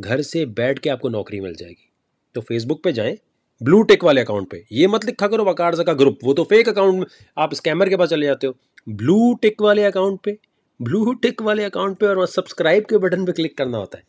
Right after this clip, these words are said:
अपना बहुत ख्याल रखिएगा। अ, इस वक्त जो है Bitcoin के जो भी हालात चल रहे हैं, हाँ, एफ़ टी टी को देख लेते हैं ज़रा। एफ़ टी टी, कल मैंने आपको बताया था कि अगर ये बाईस हज़ार से नीचे जा रहा हो तो श-, तबाही है,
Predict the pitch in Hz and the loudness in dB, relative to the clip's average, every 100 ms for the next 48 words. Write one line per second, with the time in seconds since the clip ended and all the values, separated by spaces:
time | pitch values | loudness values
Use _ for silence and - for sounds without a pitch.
0 | _ _ _ 123 123 107 101 127 147 135 | _ _ _ -8 -6 -6 -4 -4 -4 -6
1 | 156 190 - _ _ _ _ 117 117 120 | -8 -8 -12 _ _ _ _ -6 -4 -2
2 | 127 127 - 170 160 160 147 147 156 - | -4 -8 -8 -4 -4 -4 -4 -4 -6 -4
3 | 135 131 127 131 123 123 131 139 147 143 | -4 -2 -4 -2 -4 -4 -6 -4 -4 -4
4 | 127 _ 190 190 170 143 131 110 117 143 | -6 _ -6 -6 -6 -6 -6 -6 -8 -8
5 | 147 175 _ _ _ _ - - 123 - | -8 -10 _ _ _ _ -20 -14 -14 -14
6 | 101 104 139 135 135 135 139 _ _ _ | -20 -18 -14 -10 -8 -10 -14 _ _ _
7 | 143 147 147 143 156 135 127 131 131 139 | 0 2 2 0 -2 -2 -2 0 0 -2
8 | 143 135 135 110 120 131 120 127 117 131 | -2 -2 -2 -2 -4 -2 -2 -4 -4 -4
9 | 120 110 127 - _ _ _ - 123 - | -2 -2 -4 -8 _ _ _ -16 -16 -16
10 | - _ _ _ _ _ _ 120 113 113 | -20 _ _ _ _ _ _ -4 -2 -4
11 | 92 | -6